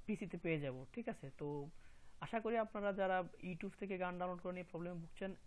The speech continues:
এই ভিডিওটা দেখার পরে আর কোনো প্রবলেম হবে না। তো যদি আমার এই ভিডিওতে কারো কোনো উপকার এসে থাকে, তাহলে প্লিজ আমার চ্যানেলটা সাবস্ক্রাইব করবেন এবং একটা লাইক দিবেন। আর যদি উপকার না আসে, তাহলে আমি দুঃখিত। আশা করি পরেরবার আরও ভালো কিছু করার চেষ্টা করব।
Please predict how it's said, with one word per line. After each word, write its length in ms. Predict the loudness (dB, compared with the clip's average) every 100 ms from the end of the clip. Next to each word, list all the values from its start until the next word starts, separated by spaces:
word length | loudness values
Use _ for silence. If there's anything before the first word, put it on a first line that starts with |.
| -12 -2
এই 160 | -2 -2 -2
ভিডিওটা 260 | -2 0 0
দেখার 260 | -2 -4 -4
পরে 160 | 0
আর 120 | 0
কোনো 160 | 0 -6 -4
প্রবলেম 240 | -2 -2
হবে 200 | -2 -2
না। 140 | -2 -4 -10 -16 -18 -12
তো 100 | -8 -4
যদি 200 | 0 2
আমার 340 | 4 4 2 2
এই 140 | 0
ভিডিওতে 420 | 0 -2 -2 -4 -4
কারো 200 | 0 2
কোনো 180 | 2 -2
উপকার 340 | -4 -2 -2
এসে 180 | -2 -4
থাকে, 260 | -4 -4 -4
তাহলে 240 | -4 -6
প্লিজ 260 | -4 -2 0
আমার 140 | -2
চ্যানেলটা 260 | -2 -4 -4
সাবস্ক্রাইব 420 | -6 -6 -2 -2
করবেন 300 | -2 -2 -2 -4 -6
এবং 180 | -6 -6
একটা 180 | -4
লাইক 200 | -4 -4
দিবেন। 260 | -4 -4 -4 -8 -12 -12 -12 -6
আর 200 | -2 0 -2
যদি 180 | -2 0
উপকার 340 | 0 0 0
না 140 | 0 -2
আসে, 200 | -2 -4
তাহলে 220 | 0 0
আমি 140 | 0
দুঃখিত। 360 | -2 -6 -6 0 2 2 -2
আশা 220 | -6 -4
করি 180 | -4 -2
পরেরবার 300 | -2 0 0
আরও 160 | 0 0
ভালো 260 | 0 -2 -2
কিছু 180 | -4
করার 180 | -4 -4
চেষ্টা 280 | -4 -4 -4
করব। 320 | -2 -2 -4